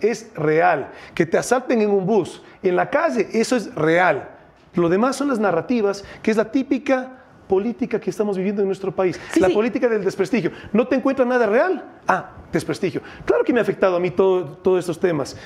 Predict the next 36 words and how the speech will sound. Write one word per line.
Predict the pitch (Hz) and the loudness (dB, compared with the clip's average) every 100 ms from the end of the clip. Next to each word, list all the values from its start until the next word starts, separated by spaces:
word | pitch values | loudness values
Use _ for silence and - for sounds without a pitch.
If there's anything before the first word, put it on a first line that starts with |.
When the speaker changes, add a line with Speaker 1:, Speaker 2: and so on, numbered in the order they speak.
| - - | -20 -4
Speaker 1:
Me | 180 | 0
ha | |
afectado | 170 151 180 | 0 0 0
a | |
nivel | 160 165 160 | 2 0 -2
personal, | 143 147 190 277 - - - | -4 -2 0 -2 -6 -14 -6
a | - | -2
nivel | 185 170 170 | 2 2 0
familiar, | 147 147 170 262 247 - - | -2 -2 0 -2 -4 -14 -4
a | 185 | 0
nivel | 185 202 | 2 2
empresarial | 202 175 - 185 285 302 - - | 0 -2 -2 0 0 -2 -10 -6
y, | 175 | -2
por | 208 | 0
supuesto, | 202 240 339 202 | -2 -4 -2 0
a | |
nivel | 190 214 | 0 0
público. | 302 226 160 113 - - - - | 0 0 -4 -10 -18 -20 -20 -2
Pero | 156 160 | 0 2
yo | 175 | 2
no | 214 | 0
cambio, | 277 180 - | -2 -2 -2
yo | 165 196 | 0 0
asumí | 190 190 | 2 0
el | 165 | 0
reto | 240 175 135 - - - - | -2 -4 -10 -12 -20 -8 -4
y | |
por | 147 170 | 0 2
eso | 196 208 | 0 -2
sigo | 202 180 | -2 -2
aquí. | 226 175 - - - | -2 -8 -10 -20 -4
Porque | 165 180 | 0 2
yo | |
no | 214 | 2
puedo | 220 226 | 2 2
seguir | 220 190 226 | 2 0 0